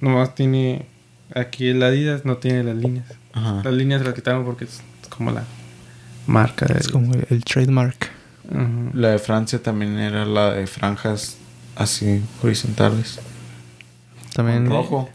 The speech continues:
Speaker 2: que
Speaker 1: En
Speaker 2: tiene
Speaker 1: la,
Speaker 2: una
Speaker 1: la
Speaker 2: línea.
Speaker 1: Nike, ¿no?
Speaker 2: Ah, que tiene una línea roja aquí en medio y los azul.
Speaker 1: Ujú.
Speaker 2: Ajá, traen esa.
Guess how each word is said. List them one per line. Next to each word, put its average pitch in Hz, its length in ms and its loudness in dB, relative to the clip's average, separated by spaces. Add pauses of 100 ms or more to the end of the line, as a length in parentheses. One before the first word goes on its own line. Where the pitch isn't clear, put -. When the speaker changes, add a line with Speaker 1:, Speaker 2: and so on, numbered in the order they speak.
(100)
Speaker 2:
que 135 100 -2
Speaker 1:
En 127 120 2
Speaker 2:
tiene - 120 0
Speaker 1:
la, 135 60 2
Speaker 2:
una - 0 -
Speaker 1:
la 127 100 2
Speaker 2:
línea. 143 220 2
Speaker 1:
Nike, 131 100 -2
¿no? 202 280 -2 (140)
Speaker 2:
Ah, 110 280 -2
que 107 120 -6
tiene 107 220 -4
una 110 80 0
línea 113 260 0
roja 110 280 0
aquí 113 160 -8
en 113 120 -2
medio 127 300 -2 (100)
y 107 40 -4
los 98 240 0
azul. 113 360 -4 (400)
Speaker 1:
Ujú. 123 380 2 (280)
Speaker 2:
Ajá, 107 240 -6
traen 98 280 2
esa. 101 380 0